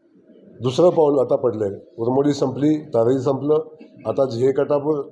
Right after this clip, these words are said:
अ, पुढं चाललंय. आणि शेवटच्या टप्प्यातले दोन योजना आहेत की वाढीव झेहे कटापूर, टेंबू आणि औंधचे सोळा गावं.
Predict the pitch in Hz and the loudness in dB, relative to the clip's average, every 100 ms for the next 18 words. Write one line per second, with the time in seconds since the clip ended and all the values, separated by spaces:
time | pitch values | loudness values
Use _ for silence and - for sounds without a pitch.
0 | - - 117 117 117 113 139 151 151 135 | -14 -4 2 2 2 0 0 0 0 -2
1 | 117 104 - _ _ _ - 117 147 147 | -4 -8 -16 _ _ _ -10 -8 -6 -4
2 | 135 151 151 165 147 143 143 151 156 123 | 0 0 0 0 -2 0 -2 0 -2 2
3 | 151 170 151 117 117 98 104 - - _ | 2 4 2 2 -2 -2 -6 -12 -20 _
4 | _ _ 131 117 131 151 160 151 156 160 | _ _ -4 0 2 2 0 2 2 2
5 | 160 156 160 170 - - _ _ _ _ | 0 -2 -4 -8 -12 -20 _ _ _ _
6 | - 143 143 160 185 - 123 139 180 139 | 0 2 4 2 -2 -4 -4 0 2 2
7 | 143 156 139 123 113 101 95 | 0 -4 0 2 2 0 -4